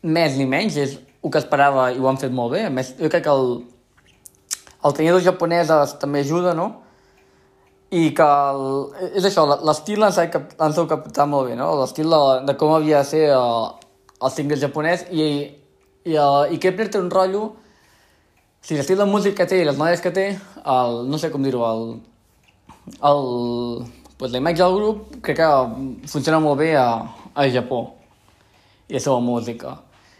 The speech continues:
I també he escoltat el tercer miniàlbum de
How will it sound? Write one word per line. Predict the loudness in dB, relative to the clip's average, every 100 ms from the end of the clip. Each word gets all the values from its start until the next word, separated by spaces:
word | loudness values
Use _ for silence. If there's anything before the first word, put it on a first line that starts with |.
| _ -6
I | 0
també | 2 2
he |
escoltat | 0 2 2 4
el | 2 2 -2 -2
tercer | -2 0 -4
miniàlbum | -2 2 2 2 -2 -4
de | 0